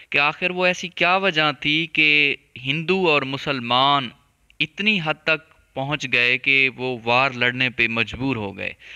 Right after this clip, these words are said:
तो वो कौन सी ऐसी वजह थी? तो उन्हें फील हुआ कि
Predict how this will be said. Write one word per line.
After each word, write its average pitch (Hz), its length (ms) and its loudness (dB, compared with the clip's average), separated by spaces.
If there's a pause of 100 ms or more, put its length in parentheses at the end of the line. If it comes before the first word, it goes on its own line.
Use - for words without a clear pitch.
(240)
तो 151 60 -10
वो 160 60 -6
कौन 170 320 0
सी 196 180 2
ऐसी 156 220 0
वजह 139 280 0
थी? 147 160 0
तो 165 140 -4
उन्हें 160 200 -6
फील 175 360 0
हुआ 127 420 0
कि 147 560 2